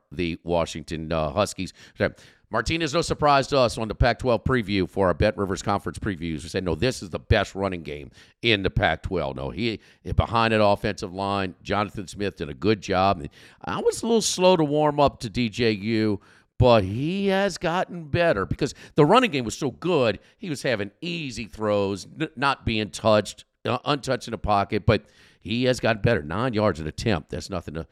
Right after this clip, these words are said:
that's nothing to, uh, just, uh, <laughs> d-, discount for sure. All right, uh, let's go to, back to the, uh, the Big twelve here. And Iowa State catching Texas. More line movements here. This is the slightest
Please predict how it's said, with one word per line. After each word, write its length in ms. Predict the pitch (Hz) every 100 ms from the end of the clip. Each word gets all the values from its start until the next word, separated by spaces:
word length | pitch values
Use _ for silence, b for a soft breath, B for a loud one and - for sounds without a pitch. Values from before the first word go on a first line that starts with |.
| b b b
that's 160 | 76
nothing 280 | 87 80 76
to, 400 | - 90 76 73 76
uh, 300 | 73 71 64
just, 380 | 78 - -
uh, 120 | 90 85 90
<laughs> 120 | -
d-, 120 | 87 -
discount 520 | 95 - - 80 64
for 160 | - 76
sure. 360 | - 87 71 - B B B
All 160 | 123 165
right, 260 | 156 -
uh, 160 | 135 131
let's 220 | 139 -
go 200 | 156 143
to, 600 | - - 151 156 156 -
back 320 | 98 117 139 -
to 180 | 147 131
the, 300 | 131 127 127
uh, 140 | 120
the 140 | 113 -
Big 240 | 127 110
twelve 460 | - 156 180 139 95
here. 320 | 101 131 139 B B B -
And 360 | 135 143 151 -
Iowa 400 | 127 139 139 127
State 520 | - - 160 123 -
catching 320 | 123 104 123
Texas. 440 | - 147 - 85 - -
More 180 | 55 62
line 300 | 69 76 73
movements 320 | 78 85 -
here. 100 | 127
This 260 | 117 170 156
is 60 |
the 80 | 127
slightest 580 | - 139 127 98 87